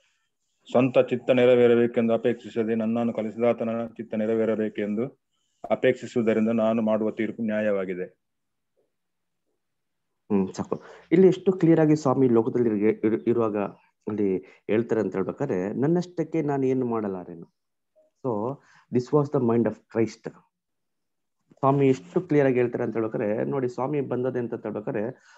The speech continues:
Speaker 2: ಆ ಪರಲೋಕದಿಂದ ಎಲ್ಲವನ್ನು ಬಿಟ್ಟು ನಮಗೋಸ್ಕರ ಆತನ ಎಂತ ಬಡವನಾದನು. He had power, he had everything. ನಾವು ನೋಡ್ತೇವೆ, he had everything, he had power, he had everything.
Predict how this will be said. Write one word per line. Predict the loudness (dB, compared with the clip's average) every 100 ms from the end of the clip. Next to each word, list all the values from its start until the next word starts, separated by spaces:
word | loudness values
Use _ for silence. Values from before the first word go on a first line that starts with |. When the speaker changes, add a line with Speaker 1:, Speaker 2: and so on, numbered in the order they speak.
| -10 -8
Speaker 2:
ಆ |
ಪರಲೋಕದಿಂದ | -4 2 6 6 4 4 4 4 4 2 2 -2 -2
ಎಲ್ಲವನ್ನು | 2 4 4 2 2
ಬಿಟ್ಟು | -2 -2 -2
ನಮಗೋಸ್ಕರ | 0 0 0 -2 -6
ಆತನ | -6 -4
ಎಂತ | -6 -6
ಬಡವನಾದನು. | -6 -4 -4 -4 -6 -10 -12 -20 _ _ _ _ _ _ _ _ _ -2
He | -2
had | -2
power, | -4 -2 -2 -2 -8 _ _ _ _ -20 -20 _ _ _ _ _ _
he | -2
had | 0 0 0
everything. | -4 -2 -2 -2 -8 -20 -20 -20 _ -20 -6
ನಾವು | -2
ನೋಡ್ತೇವೆ, | 0 -2 -2 0
he |
had | 0 0
everything, | -2 -4 -2 -2
he | -2
had | -2 -2
power, | -6 -6 -6 -6
he | -4 -2
had | -2 -2
everything. | -4 -4 -4 -6